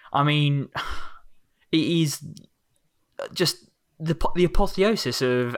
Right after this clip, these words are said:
anti-dem-, anti-democratic bullshit.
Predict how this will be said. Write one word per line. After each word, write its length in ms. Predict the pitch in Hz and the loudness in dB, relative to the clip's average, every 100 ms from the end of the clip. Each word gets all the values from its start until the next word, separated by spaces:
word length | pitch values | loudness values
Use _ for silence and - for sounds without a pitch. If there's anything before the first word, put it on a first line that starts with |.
| - | -2
anti-dem-, 720 | 165 160 151 139 - 151 147 - | -2 0 -2 -4 -2 0 0 0
anti-democratic 1040 | 165 160 147 151 147 - 151 - 151 151 | -2 -2 -2 0 0 0 -2 -2 -4 -2
bullshit. 480 | 151 175 - - - | 0 0 -2 -4 -8